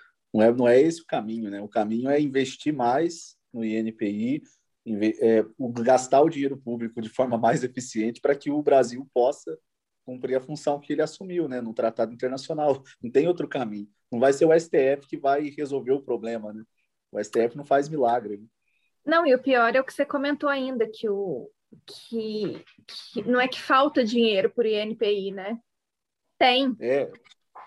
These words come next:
Speaker 1: dinheiro tem,
Speaker 2: Não,
Speaker 1: o I N P I
Speaker 2: não é,
Speaker 1: é
Speaker 2: não é uma
Speaker 1: superavitário.
Speaker 2: autarquia quebrada, é uma autarquia pra qual falta dinheiro.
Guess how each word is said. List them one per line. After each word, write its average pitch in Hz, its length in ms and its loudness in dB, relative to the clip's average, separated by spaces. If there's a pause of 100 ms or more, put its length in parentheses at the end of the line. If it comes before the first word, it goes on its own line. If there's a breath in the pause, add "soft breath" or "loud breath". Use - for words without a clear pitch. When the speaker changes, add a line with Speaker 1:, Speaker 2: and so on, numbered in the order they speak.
(360)
Speaker 1:
dinheiro 117 360 -4
tem, 233 160 2
Speaker 2:
Não, 247 180 2
Speaker 1:
o 247 40 0
I 247 60 0
N 254 160 -2
P 254 60 0
I - 20 6
Speaker 2:
não 254 100 6
é, 254 80 6
Speaker 1:
é 254 60 4
Speaker 2:
não 254 120 2
é 254 100 4
uma 302 180 6
Speaker 1:
superavitário. - 0 -
Speaker 2:
autarquia 285 420 2
quebrada, 226 640 0
é - 20 -2
uma 220 120 -6
autarquia 233 420 -6 (300)
pra 226 180 2
qual 240 240 4
falta 240 460 2
dinheiro. 214 580 0